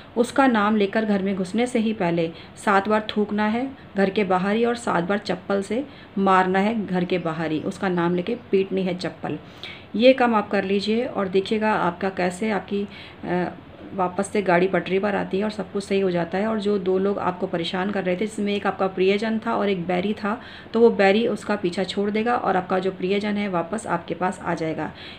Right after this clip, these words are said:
ये प्रयोग सभी पर लागू हो सकता है, लेकिन इसके साथ-साथ आपको अपनी मानसिकता भी उस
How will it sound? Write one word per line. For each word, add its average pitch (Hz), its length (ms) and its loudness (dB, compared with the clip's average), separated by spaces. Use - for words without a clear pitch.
ये 262 140 4
प्रयोग 226 440 0
सभी 202 280 0
पर 214 160 0
लागू 190 280 2
हो 190 120 0
सकता 180 320 -6
है, 175 140 0
लेकिन 214 240 0
इसके 269 260 2
साथ-साथ 226 380 0
आपको 190 420 0
अपनी 208 240 0
मानसिकता 190 560 -2
भी 214 120 -4
उस 220 160 -6